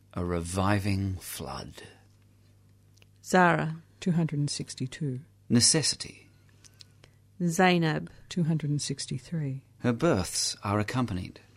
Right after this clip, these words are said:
Speaker 2: Zhen.
Speaker 3: Two hundred and sixty-four.
Speaker 1: Her bones are buried in good time.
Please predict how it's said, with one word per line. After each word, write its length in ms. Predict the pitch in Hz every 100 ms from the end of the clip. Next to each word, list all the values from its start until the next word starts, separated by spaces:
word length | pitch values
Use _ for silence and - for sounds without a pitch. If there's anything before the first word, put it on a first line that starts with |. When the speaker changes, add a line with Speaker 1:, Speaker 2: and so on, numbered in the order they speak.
| - - -
Speaker 2:
Zhen. 580 | 170 160 190 185 165 165 - _ _ _
Speaker 3:
Two 100 | -
hundred 240 | 165 156 147
and 100 | 139
sixty-four. 800 | - - - 135 - 156 131 151 _ -
Speaker 1:
Her 100 | 104
bones 640 | 98 113 113 113 113 - -
are 120 | 104
buried 420 | 95 107 98 95
in 160 | 95 90
good 240 | 104 101
time. 500 | - 87 82 - -